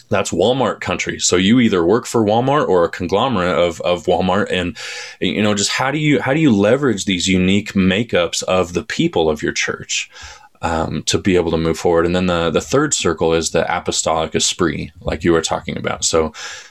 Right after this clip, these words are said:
esprit is, you know, just one of those technical things. That's, that's a dead giveaway that, uh, Will Mancini is an engineer. Uh, so apostolic esprit is just this idea of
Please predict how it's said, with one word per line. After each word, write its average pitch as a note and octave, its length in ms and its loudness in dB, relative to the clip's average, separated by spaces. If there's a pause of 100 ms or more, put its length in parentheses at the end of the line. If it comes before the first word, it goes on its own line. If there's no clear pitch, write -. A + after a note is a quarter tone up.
(140)
esprit F2 580 0
is, D#2+ 540 0
you D#2+ 100 -2
know, D#2 220 0
just - 200 -2
one E2+ 140 0
of D#2+ 60 0
those D#2+ 160 0
technical E2+ 420 -4
things. D#2+ 320 -4
That's, E2 240 -2
that's F2+ 240 -2
a F2 60 -2
dead F2 280 -2
giveaway E2+ 520 0
that, E2 200 0
uh, D#2+ 160 2
Will E2 140 2
Mancini E2 460 0
is D#2 100 -2
an D#2 80 0
engineer. E2+ 480 0 (380)
Uh, E2+ 180 -6
so - 200 2
apostolic F#2 640 -2
esprit F#2 500 2
is E2 180 0
just - 240 -2
this E2 220 0
idea E2+ 400 0
of E2+ 400 -2